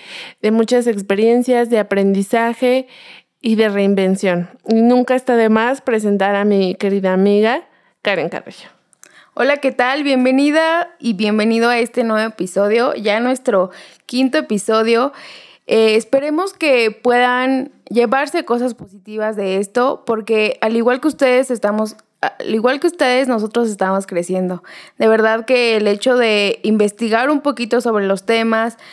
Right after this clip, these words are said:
Speaker 2: de indagar en, en información que, pues, muchas veces no conocemos,
Speaker 1: Así
Speaker 2: nos
Speaker 1: es.
Speaker 2: hace crecer también a nosotros, ¿no, amiga?
Speaker 1: Sí, sí, sí, nos llevamos, yo, al menos personalmente, de cada episodio,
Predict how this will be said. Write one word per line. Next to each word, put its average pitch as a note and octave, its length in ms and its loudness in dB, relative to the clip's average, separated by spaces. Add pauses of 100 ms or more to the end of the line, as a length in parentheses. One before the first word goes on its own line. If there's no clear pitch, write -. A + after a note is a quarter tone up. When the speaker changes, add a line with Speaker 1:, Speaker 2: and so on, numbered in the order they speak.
(240)
Speaker 2:
de B3 80 2
indagar A#3+ 480 2
en, D4 320 2
en A3 180 0
información A3 760 -2
que, A#3+ 440 -2 (280)
pues, C4 140 0
muchas D#4+ 300 0
veces C#4+ 260 0
no B3 160 0
conocemos, A#3 800 -2
Speaker 1:
Así A3 220 0
Speaker 2:
nos - 120 2
Speaker 1:
es. - 20 -2
Speaker 2:
hace D4 220 -2
crecer A3 440 -2
también G#3+ 320 -2
a G#3+ 100 -2
nosotros, G#3 540 -6
¿no, A#3 120 -4
amiga? B3 440 -4 (420)
Speaker 1:
Sí, D4 300 2
sí, C#4+ 160 2
sí, C#4 200 2
nos B3 280 4
llevamos, C4 500 2
yo, B3+ 180 2 (260)
al G#3+ 220 -2
menos A#3+ 380 2
personalmente, A3+ 840 2
de B3 120 2
cada A3 220 0
episodio, A3+ 680 0